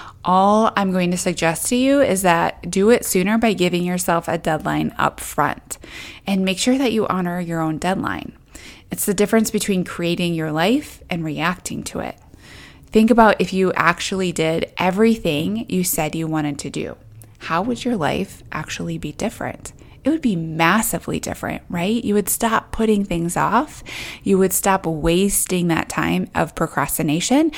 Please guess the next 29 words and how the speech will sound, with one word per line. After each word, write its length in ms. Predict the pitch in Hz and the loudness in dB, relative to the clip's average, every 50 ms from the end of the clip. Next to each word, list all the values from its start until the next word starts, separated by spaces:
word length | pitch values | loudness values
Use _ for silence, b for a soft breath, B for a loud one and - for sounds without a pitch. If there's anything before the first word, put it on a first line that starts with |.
| B B B B B | B B B B B
and 140 | - 175 170 | -2 0 0
you 80 | 170 160 | 0 0
would 100 | 156 - | 0 -2
just 220 | 160 160 - - | -2 -4 -4 -4
be 80 | 147 139 | -4 -2
getting 280 | - 147 147 143 139 | 0 0 0 0 -2
stuff 320 | - - - 147 143 - - | -4 -2 -2 -2 -4 -2 -4
done 340 | 143 131 135 170 202 208 B B B B B B B - | -2 -2 0 0 -2 -2 B B B B B B B -2
all 360 | - 175 180 160 - - - - | 0 0 0 0 0 -2 0 0
of 240 | - - - - | 0 0 0 -4
the 100 | - - | -8 -10
time. 320 | - - - - - - - - - - - - - - - - - - - - - - - - - - - - - - | -4 0 0 0 0 -2 -10 -20 -20 -20 -20 -20 -20 -20 -20 -20 -20 -20 -20 -20 -20 -20 -20 -20 -20 -20 -20 -20 -20 -10
So 300 | - - 185 180 170 - - - - - - - | -2 2 4 4 4 2 0 -6 -20 -20 -16 -8
for 160 | - 170 165 | -4 -2 0
me, 540 | 170 190 233 269 269 226 185 175 185 - - B B B B B B B B - - | 2 6 8 8 8 8 6 4 2 2 0 B B B B B B B B -14 -10
since 260 | - - 185 185 - - | -6 -4 -4 -4 -2 0
I 140 | - 180 185 | 2 2 2
procrastinate 760 | 180 180 190 180 180 - 185 180 - - - - 175 170 - | 2 2 -2 -4 -2 -2 -2 0 0 0 0 0 -2 -2 -2
the 100 | - 156 | -4 -6
dishwasher, 800 | 151 - 190 233 - - - - - - - 185 - - - - - | -4 0 0 0 0 2 2 2 2 2 2 2 2 2 2 2 0
I 80 | 196 | 0
could 180 | 214 - 208 - - | 4 4 2 2 2
easily 360 | 190 202 196 180 180 170 165 | 2 2 4 4 4 2 2
just 300 | - - 160 - - - | 2 0 -2 -4 -4 -2
move 300 | 175 180 175 170 170 165 | 0 0 2 2 2 2
up 120 | 160 - | 0 2
my 120 | - 151 147 | 2 -2 -2
deadline. 520 | - - 147 151 160 165 185 196 208 196 | 0 -2 -2 0 0 0 0 0 0 0
Like 200 | 190 175 160 - | 0 -2 -4 -6